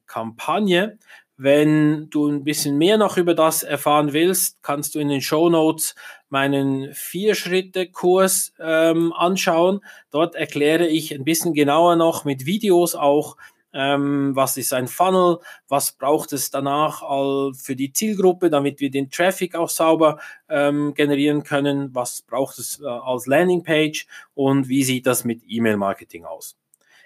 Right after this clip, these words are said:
Ich hoffe, das hat dir geholfen. Wenn dir diese Episode gefallen hat, dann, äh, like sie doch oder gib eine Bewertung ab bei iTunes, ähm, oder schreib auch einen Kommentar. Und wenn du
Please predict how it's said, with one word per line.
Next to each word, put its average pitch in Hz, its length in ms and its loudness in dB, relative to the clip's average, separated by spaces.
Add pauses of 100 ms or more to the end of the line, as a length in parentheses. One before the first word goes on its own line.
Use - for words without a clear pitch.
Ich 165 140 -4
hoffe, 226 260 4
das 190 160 2
hat 185 160 -2
dir 175 300 0
geholfen. 226 600 -2 (380)
Wenn 170 600 2
dir 165 340 4
diese 156 260 0
Episode 147 520 0
gefallen 160 440 2
hat, 156 320 -2
dann, 139 320 0
äh, 120 280 -4
like 143 420 -4
sie 196 160 -4
doch 190 320 2
oder 143 240 -2
gib 135 240 -8
eine 135 240 -2
Bewertung 160 540 0
ab 170 360 0
bei 143 380 0
iTunes, 175 680 0 (480)
ähm, 139 320 2
oder 160 300 4
schreib 160 320 0
auch 160 180 2
einen 143 340 -6
Kommentar. 165 760 -2
Und 156 540 -8
wenn 151 220 -2
du 143 320 2